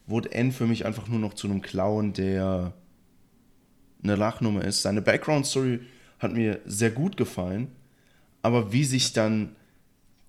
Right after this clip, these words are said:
die Befreiungsaktion von Nikaido auswirkt und, äh, wie er und seine Handlage, seine Familie da dargestellt werden, fand ich halt einfach nicht gut. Da hat mir wirklich so gefehlt, das ist der Antagonist, der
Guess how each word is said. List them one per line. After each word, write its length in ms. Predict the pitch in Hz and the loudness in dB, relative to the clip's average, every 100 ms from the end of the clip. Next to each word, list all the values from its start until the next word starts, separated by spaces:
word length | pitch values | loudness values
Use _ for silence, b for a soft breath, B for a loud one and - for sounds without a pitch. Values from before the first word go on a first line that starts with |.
| _ _ - | _ _ -2
die 320 | 110 104 104 | 2 2 0
Befreiungsaktion 1040 | 101 104 104 123 135 98 107 117 110 98 | -2 -2 2 2 2 -2 -2 -2 -2 -2
von 280 | - - 110 | -6 -2 0
Nikaido 520 | 104 - 123 147 135 | 0 -2 0 2 2
auswirkt 720 | - - 117 113 - 113 104 - b b b b b - | 0 0 0 -2 0 0 0 -6 b b b b b -4
und, 280 | 107 101 | -2 -2
äh, 200 | - - - - - - - | -4 -6 -8 -14 -20 -18 -12
wie 680 | 107 117 143 135 127 120 - - - | -4 0 2 4 4 2 -2 -16 -2
er 220 | 120 120 | 4 4
und 180 | 120 110 | 4 2
seine 300 | 110 107 95 | 2 2 0
Handlage, 420 | 127 117 107 107 | -2 -2 0 0
seine 220 | 98 101 | 0 -2
Familie 460 | - 98 110 117 107 | -2 -2 0 0 0
da 120 | 107 | 0
dargestellt 600 | 98 110 123 117 104 101 | -2 -2 -4 -2 -2 -2
werden, 180 | 104 101 | -2 -2
fand 180 | 104 107 | -4 -4
ich 100 | 98 | -4
halt 120 | 85 | -6
einfach 260 | - - | -8 -8
nicht 240 | 104 87 - | -8 -10 -4
gut. 320 | 123 104 - B B B B B | -2 -2 -6 B B B B B
Da 80 | - | -2
hat 140 | 107 123 | 0 2
mir 180 | 131 | 4
wirklich 300 | 117 131 127 | 4 2 0
so 100 | - 117 | 0 0
gefehlt, 460 | 110 - 113 117 b b b b b b _ b b b b b b - | 0 2 2 2 b b b b b b _ b b b b b b -6
das 160 | 123 | -2
ist 180 | 123 131 | 0 4
der 140 | 139 135 | 4 6
Antagonist, 960 | 170 160 120 104 101 113 - - - | 4 4 2 2 0 -4 -8 -14 -4
der 540 | 107 107 104 104 98 | 0 4 4 4 2